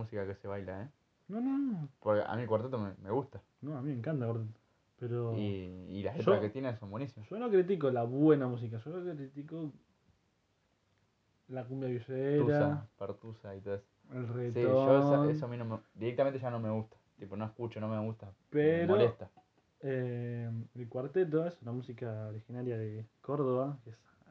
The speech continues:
Speaker 2: o sea, an-, andá a escribir cuarteto, ¿no? No
Speaker 1: No,
Speaker 2: cualquiera
Speaker 1: es muy difícil, sí.
Speaker 2: compone cuarteto.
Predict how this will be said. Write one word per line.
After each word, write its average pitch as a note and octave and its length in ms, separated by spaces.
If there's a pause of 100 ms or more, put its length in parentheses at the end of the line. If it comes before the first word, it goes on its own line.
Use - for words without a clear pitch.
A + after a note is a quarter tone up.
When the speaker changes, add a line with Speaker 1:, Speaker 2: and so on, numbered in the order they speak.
(300)
Speaker 2:
o - 40
sea, B2+ 220
an-, C3 100
andá D3+ 180
a - 20
escribir D#3+ 260
cuarteto, A#2 340
¿no? B2+ 80 (100)
No - 0
Speaker 1:
No, C#3 180
Speaker 2:
cualquiera C#3+ 460
Speaker 1:
es A2+ 60
muy A#2+ 160
difícil, A2 300
sí. G#2 40
Speaker 2:
compone B2+ 360
cuarteto. A#2 440